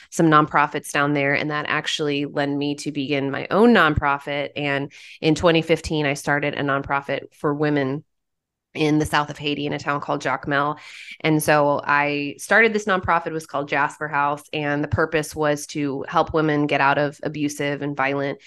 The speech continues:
and exploitive situations. And we had a transition home. And then that turned into an additional education center where women from the community could come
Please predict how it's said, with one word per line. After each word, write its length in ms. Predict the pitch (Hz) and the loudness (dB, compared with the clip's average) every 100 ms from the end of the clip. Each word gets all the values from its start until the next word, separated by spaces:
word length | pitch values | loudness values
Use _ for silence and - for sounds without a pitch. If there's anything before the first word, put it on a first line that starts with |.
| - - | -20 -6
and 160 | 156 147 | -2 -2
exploitive 500 | - 151 139 147 147 | -2 -2 -2 -2 -4
situations. 920 | 151 143 143 151 - 262 311 330 320 - | -6 -6 -6 -6 0 4 6 6 2 -4
And 220 | 160 156 | -2 -2
we 100 | 156 | -2
had 160 | 151 143 | -4 -6
a 60 | |
transition 480 | 147 156 160 170 165 | -4 -4 -4 -6 -6
home. 420 | 160 156 151 151 | -4 -2 -2 -4
And 200 | 160 147 | -4 -4
then 140 | 139 143 | -2 0
that 240 | 139 - | -2 -2
turned 220 | 175 151 | -4 -2
into 460 | 143 147 143 143 143 - - - | -2 -4 -4 -4 -6 -10 -12 0
an 120 | 156 | 0
additional 440 | 147 147 147 147 | 2 0 0 -2
education 640 | 139 147 139 160 175 190 196 | -4 -6 -4 -4 0 -2 0
center 320 | 208 220 240 | 2 2 2
where 160 | 165 | 2
women 300 | 151 151 151 | 0 -2 -2
from 160 | 147 147 | -2 -4
the 80 | 147 | -4
community 640 | 160 147 147 147 147 147 | -2 0 2 0 0 -4
could 200 | 147 - | -6 -10
come 440 | - 139 147 151 | -6 -2 -2 -4